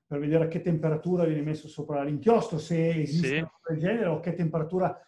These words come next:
Speaker 1: sta viaggiando la macchina da stampa, cioè comunque qualunque cosa, qualunque cosa
Speaker 2: Sì.
Speaker 1: davvero, eh.
Speaker 2: Sì, sì, sì, perché
Speaker 1: Vale.
Speaker 2: a-, alla base ovviamente tu dici, "Cavolo, ma, eh, delle anomalie di temperatura,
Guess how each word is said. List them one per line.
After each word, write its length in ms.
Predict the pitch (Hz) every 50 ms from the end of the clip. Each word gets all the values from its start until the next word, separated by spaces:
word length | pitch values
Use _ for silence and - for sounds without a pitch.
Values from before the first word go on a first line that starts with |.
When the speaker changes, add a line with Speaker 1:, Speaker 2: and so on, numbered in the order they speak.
| _
Speaker 1:
sta 240 | _ - - 180 165
viaggiando 560 | 156 156 165 160 156 - 170 175 180 175 175
la 80 | 165 160
macchina 340 | 165 165 160 - - 165 160
da 120 | 151 -
stampa, 380 | - - - 240 220 170 151 143
cioè 160 | - 165 -
comunque 680 | - 143 175 220 226 233 220 170 - - - _ _ _
qualunque 640 | _ - 165 160 165 202 226 233 226 - 180 165 -
cosa, 400 | - 202 190 139 123 123 120 -
qualunque 360 | _ 131 135 160 160 156 143
cosa 260 | - 143 147 143 139 127
Speaker 2:
Sì. 160 | 120 127 147
Speaker 1:
davvero, 140 | 147 135 - _ _ _ 127 117
eh. 80 | 113 -
Speaker 2:
Sì, 120 | - - 151
sì, 180 | - - 165
sì, 180 | - - 165 147
perché 420 | - 139 - - 151 143 147 - _ - - -
Speaker 1:
Vale. 280 | 135 127 123 123 120 - 180 - -
Speaker 2:
a-, 140 | 196 175 - _
alla 240 | - 151 156 165 165
base 340 | 156 165 160 170 165 165 185
ovviamente 500 | 156 156 147 147 156 165 160 - 175 -
tu 140 | - 165
dici, 520 | 160 151 151 131 - - - 135 127 123 120
"Cavolo, 420 | - - 151 131 120 123 123 123 123
ma, 240 | 123 123 120 120 123 - _ _ _ _ _ _ - - - - _ _ _
eh, 400 | - 135 127 127 123 123 120 123 127
delle 200 | 139 147 156 156
anomalie 500 | 160 165 165 165 170 170 175 175 170 151
di 160 | 135 147 -
temperatura, 1200 | - 156 147 143 - - 151 147 165 160 - - 170 151 143 139 143 143 147 156 165 170 160